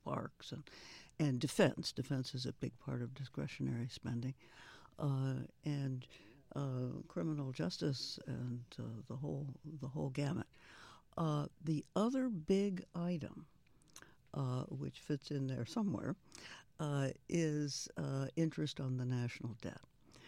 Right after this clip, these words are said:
So, uh, you've, you've got, um, interest, which you have to pay, uh, entitlement programs, which you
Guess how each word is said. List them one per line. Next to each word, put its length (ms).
So, 460
uh, 600
you've, 440
you've 300
got, 320
um, 380
interest, 520
which 200
you 180
have 320
to 80
pay, 500
uh, 300
entitlement 840
programs, 640
which 220
you 80